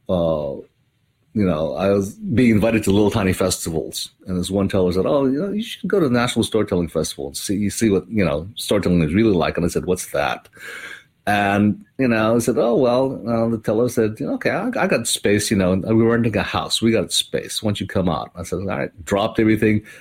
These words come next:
bought a last minute ticket, off I went. And I was amazed. It was like,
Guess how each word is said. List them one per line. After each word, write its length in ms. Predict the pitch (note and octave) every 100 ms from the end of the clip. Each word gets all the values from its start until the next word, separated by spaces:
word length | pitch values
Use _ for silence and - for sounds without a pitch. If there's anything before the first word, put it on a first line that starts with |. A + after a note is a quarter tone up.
| - _ _ -
bought 240 | F#2 A2+
a 60 | G2
last 340 | G#2 A2 -
minute 180 | A#2 G2+
ticket, 300 | A2+ - -
off 220 | G2 F#2
I 60 | F#2+
went. 300 | F2 F2+ D#2+ _ -
And 120 | F2
I 100 | G2+
was 140 | G#2
amazed. 880 | F2 F2+ F#2 G2 G2 F2+ D#2+ D#2 -
It 60 | G2+
was 180 | F#2+ F2+
like, 200 | F#2+